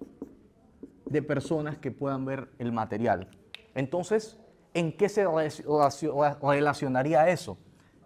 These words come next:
En uno a muchos. De uno a muchos estudiantes. Y espérate, que ahí me perdo-, me, me, me, me preguntan,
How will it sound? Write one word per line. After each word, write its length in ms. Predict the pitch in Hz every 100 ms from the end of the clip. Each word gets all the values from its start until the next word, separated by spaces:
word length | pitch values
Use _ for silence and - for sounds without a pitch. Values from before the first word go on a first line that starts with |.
| -
En 260 | 165 175 -
uno 220 | 185 170
a 40 | 175
muchos. 500 | 208 233 123 - - - - 160 165 170 - - - - - _ _ _ _ _
De 160 | 151 170
uno 260 | 214 320 294
a 40 |
muchos 380 | 294 349 349 233
estudiantes. 760 | - 143 156 135 98 92 - _ - - _ _ -
Y 60 | 214
espérate, 640 | 202 262 202 143 135 - _
que 120 | -
ahí 160 | 190 247
me 140 | 311
perdo-, 420 | 269 170 165 214 240
me, 180 | 180 165
me, 160 | 180
me, 200 | 170 170
me 160 | 156 170
preguntan, 540 | 170 180 226 233 254